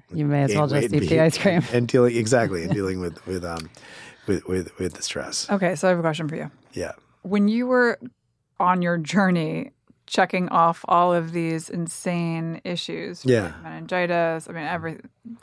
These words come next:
Speaker 3: you're checking a lot of boxes
Speaker 2: Yeah.
Speaker 3: here. No doubt you were seeing many different doctors, many specialists.
Speaker 2: Yeah.
Speaker 3: I can't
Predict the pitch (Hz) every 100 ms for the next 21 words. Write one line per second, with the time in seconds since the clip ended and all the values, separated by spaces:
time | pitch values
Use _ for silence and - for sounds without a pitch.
0 | _ 226 175 185 165 156 156 160 160 -
1 | - 180 175 165 185 180 170 165 170 165
2 | 147 170 165 160 - 170 175 170 156 160
3 | 151 147 156 156 - 170 165 151 - -
4 | - - - 95 87 - - - - -
5 | _ _ _ - - 185 180 185 196 -
6 | _ - - - 208 226